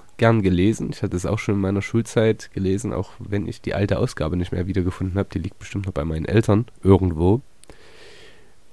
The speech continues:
Nichtsdestotrotz, und das muss ich auch mal ehrlich sagen, ich fand, das Buch hat Längen. Bei aller Kra-, Qualität, die das Buch hat, <clears throat>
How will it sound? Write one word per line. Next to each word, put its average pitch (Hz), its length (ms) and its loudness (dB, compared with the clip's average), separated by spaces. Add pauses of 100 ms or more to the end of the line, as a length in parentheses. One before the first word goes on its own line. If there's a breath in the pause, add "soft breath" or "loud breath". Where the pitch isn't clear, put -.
(1300)
Nichtsdestotrotz, - 1200 4
und 98 120 -2
das 92 140 0
muss 113 120 2
ich 104 80 2
auch 95 60 -2
mal 98 220 2
ehrlich 107 340 2
sagen, 107 300 0
ich 113 100 -8
fand, 104 220 0
das 98 100 -4
Buch - 220 -2
hat - 100 -8
Längen. 98 340 0 (1080 soft breath)
Bei - 100 -2
aller 127 380 6
Kra-, - 400 -6
Qualität, 104 720 -2
die 98 60 -6
das 92 180 -4
Buch - 300 0
hat, - 320 0 (960 soft breath)
<clears throat> - 80 -2